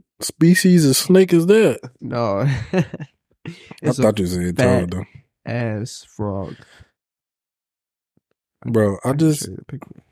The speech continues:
Speaker 2: If I
Speaker 1: bro,
Speaker 2: can
Speaker 1: I,
Speaker 2: find it.
Speaker 1: when I lift that lid up, I look before I sit. That's why I don't understand.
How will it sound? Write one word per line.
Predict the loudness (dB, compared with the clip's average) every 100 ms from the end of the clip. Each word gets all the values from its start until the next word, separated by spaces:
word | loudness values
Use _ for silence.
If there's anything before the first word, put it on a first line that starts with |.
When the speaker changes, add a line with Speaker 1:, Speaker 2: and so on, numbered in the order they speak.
| _ _ _ _ _ _ _ _
Speaker 2:
If | -20 -8
I |
Speaker 1:
bro, | -2
Speaker 2:
can | 0
Speaker 1:
I, | 2 0
Speaker 2:
find | -6 -14
it. | -18 _
Speaker 1:
when | -6 -4
I | -2
lift | 0 0 0
that | 0
lid | 2 2 4
up, | 2 0 _ -6
I | -2
look | 0 0 0 -2
before | -10 -8 -6
I | -6
sit. | -8 -10 -10 -14 _ _ _ _ _ _ _
That's | -12 -8
why | -4
I | -2
don't | -2
understand. | -4 -6 -4 -4 -4 -8